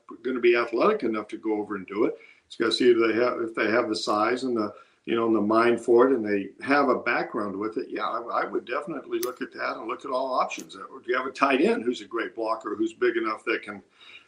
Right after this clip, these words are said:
you know, go help? You know, 'cause you, you, there's only <laughs> so many guys out there. Um, yeah, I would explore every option, but I think that's,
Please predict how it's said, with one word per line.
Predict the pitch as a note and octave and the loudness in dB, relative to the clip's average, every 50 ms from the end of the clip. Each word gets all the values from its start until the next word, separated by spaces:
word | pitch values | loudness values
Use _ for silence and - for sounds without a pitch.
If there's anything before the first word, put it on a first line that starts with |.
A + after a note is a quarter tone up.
| _ _ | _ _
you | - - C#3 | -6 -4 -4
know, | B2 A#2 | -2 2
go | A#2+ C3+ B2 A2+ A2 | 4 4 4 4 6
help? | B2+ B2 - A2 - - - _ _ | 6 4 4 4 0 -8 -14 _ _
You | - A2 G2+ | -8 -6 -4
know, | G2+ G#2+ G#2+ | -4 -4 -4
'cause | - G#2 F#2+ G2 | -4 -6 -6 -6
you, | G2+ G2+ F#2+ F#2 - | -8 -10 -8 -6 -4
you, | G#2+ G#2 F#2+ F2+ G2+ | -4 -4 -4 -4 -4
there's | G#2 G2 - | -4 0 2
only | B2+ C3 C#3 | 4 6 6
<laughs> | C3+ - - | 6 6 4
so | E3 | 4
many | D#3+ C3+ C#3+ C3+ | 4 4 2 2
guys | - D3 C3 C#3+ C3+ C#3+ | 2 2 2 2 2 2
out | D3 D#3 D#3 D#3 - | 0 0 0 -2 -2
there. | B2 A2+ A2+ A2+ - - _ _ _ _ _ _ _ - - | -4 -4 -4 -4 -8 -12 _ _ _ _ _ _ _ -16 -12
Um, | - G#2 G#2 G#2+ G#2 G#2 G2+ G2 G2 - - | -10 -8 -8 -8 -8 -8 -10 -10 -12 -10 -6
yeah, | - A2 B2 C3 | -2 -2 0 0
I | G#2+ A2 | 2 2
would | A#2+ B2 A#2+ | 2 2 2
explore | A#2 - - - A#2+ A#2 A2+ A2+ | 0 -2 -2 0 2 2 2 2
every | A#2 A#2 B2 G#2+ | 4 4 2 2
option, | G2+ A2 B2 B2 - - F2+ E2+ | 2 2 0 -2 -4 -6 -6 -4
but | G2+ G2+ | -2 -2
I | A2+ A#2 | -2 -2
think | A#2 B2+ A2 - | -2 -4 -6 -2
that's, | - G#2+ A2 G#2+ G#2+ - - - - - - | -2 0 0 -2 -4 -6 -14 -16 -16 -16 -18